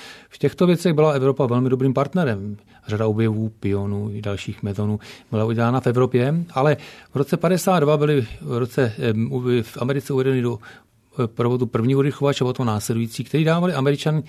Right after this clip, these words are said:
americkým fyzikům možnost, eh, vytvářet nové části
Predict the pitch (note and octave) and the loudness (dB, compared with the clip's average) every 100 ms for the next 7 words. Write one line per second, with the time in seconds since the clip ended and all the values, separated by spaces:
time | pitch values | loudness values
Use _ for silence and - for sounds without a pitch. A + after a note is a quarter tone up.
0 | - - B2 C#3+ - A#2+ A2+ G#2+ A#2 C#3+ | -10 -4 -2 -2 -2 -2 0 -2 -2 -2
1 | A#2+ A2+ G#2+ A#2 A#2 - - - - - | 0 2 2 2 0 -4 -18 -20 -18 -18
2 | - - - - A#2+ A2+ G#2+ A2 B2 C#3 | -18 -20 -12 -2 2 4 2 0 -2 0
3 | D#3 D#3+ D#3 B2 C#3+ D#3 E3 D#3+ E3+ | 0 0 2 2 2 2 0 0 -2